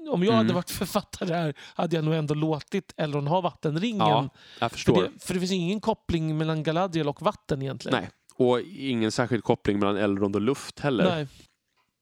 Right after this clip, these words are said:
Speaker 2: Eh, kanske om man bor högt upp i bergen, jag vet inte.
Speaker 1: Ja, ja.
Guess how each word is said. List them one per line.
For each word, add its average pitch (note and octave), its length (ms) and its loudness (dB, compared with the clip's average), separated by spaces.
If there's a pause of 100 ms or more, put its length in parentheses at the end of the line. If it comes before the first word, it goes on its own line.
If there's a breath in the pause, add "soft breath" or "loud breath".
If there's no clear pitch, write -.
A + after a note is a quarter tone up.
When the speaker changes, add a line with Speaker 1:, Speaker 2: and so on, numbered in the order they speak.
(560)
Speaker 2:
Eh, G2 260 -4
kanske A2+ 260 -2
om G#2+ 60 -2
man A2 180 -2
bor G#2 280 2
högt - 260 -6
upp A2+ 180 -6
i A2+ 40 0
bergen, A2+ 440 0
jag F#2+ 80 -6
vet A2 160 -6
inte. F2+ 260 -12
Speaker 1:
Ja, D#3 400 -4
ja. D#3 240 -8